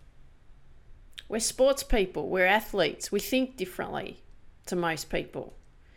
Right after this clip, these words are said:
We want to achieve great heights in our sport. We create our own path.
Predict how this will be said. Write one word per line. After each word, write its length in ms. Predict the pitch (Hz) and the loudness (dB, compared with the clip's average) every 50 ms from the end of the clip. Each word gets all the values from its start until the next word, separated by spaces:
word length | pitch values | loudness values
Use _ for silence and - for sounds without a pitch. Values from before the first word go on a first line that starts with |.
| - - - - - - - - - - - | -20 -20 -20 -20 -20 -20 -20 -20 -20 -16 -6
We 100 | - 208 | -4 -2
want 220 | 208 220 247 254 | 0 2 4 4
to 80 | 262 247 | 6 4
achieve 600 | 233 226 - - - 240 214 214 220 220 208 - | 4 2 0 -4 2 2 4 4 4 0 -2 -6
great 340 | - - 208 196 190 190 190 | -6 -2 2 2 2 2 0
heights 640 | - - - - 196 185 190 202 196 - - - - | -2 -8 -10 -6 -4 -2 0 0 -2 -2 -4 -6 -4
in 100 | 208 190 | -2 -2
our 200 | 185 180 170 170 | -2 -2 -2 -2
sport. 680 | 165 - - - - - - 190 185 185 165 110 87 - - - - - - - | -2 -4 -4 -4 -4 -4 -4 -4 -2 -2 -2 -2 -4 -10 -14 -20 -20 -20 -20 -8
We 160 | - 190 202 | -4 -4 -4
create 920 | 196 - - - - - 208 196 190 202 202 208 220 226 185 - - - - - | -4 -6 -12 -10 -4 0 0 2 4 4 4 6 6 6 4 2 -2 -10 -6 0
our 240 | 185 185 180 180 180 | 2 4 6 6 6
own 260 | 175 175 175 175 170 | 6 6 4 2 -2
path. 800 | 170 - - - 185 175 175 165 156 - - - - - - - | -4 -6 -4 0 2 2 2 2 2 -2 -4 -6 -10 -18 -20 -20